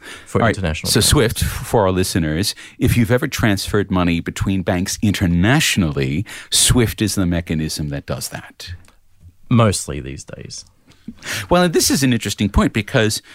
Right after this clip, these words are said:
Speaker 2: swift exists as a way for banks to be able to move money internationally, but it's also now, it's been for a number of years, a way to be able to prevent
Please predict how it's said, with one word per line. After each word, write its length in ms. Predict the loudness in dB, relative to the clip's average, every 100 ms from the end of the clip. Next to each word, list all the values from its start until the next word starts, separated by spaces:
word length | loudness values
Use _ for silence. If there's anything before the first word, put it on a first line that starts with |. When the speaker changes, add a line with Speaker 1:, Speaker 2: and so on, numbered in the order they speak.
| -18 -6
Speaker 2:
swift 500 | -2 2 2 2 -2
exists 580 | -4 0 0 0 -2 0
as 180 | 0
a 40 | 2
way 220 | 2 2
for 140 | 0
banks 280 | 0 0 -2
to 60 | -2
be 100 | 0
able 140 | 2
to 60 | 2
move 240 | 2 2
money 300 | 0 0 2
internationally, 920 | 2 2 2 0 -2 -4 -4 -2 -4 -6 -12 -6
but 100 | 0
it's 140 | 2 2
also 420 | 2 2 2 0
now, 460 | 0 0 0 -2 -2
it's 280 | -2 -2 -4
been 400 | -2 0 2 0
for 240 | -2 -2
a 40 | 0
number 200 | 0 0
of 40 |
years, 240 | 0 0
a 60 | 0
way 200 | 0 -2
to 120 | -2
be 140 | 0 0
able 160 | 0
to 80 | -4
prevent 440 | -6 -2 0 -2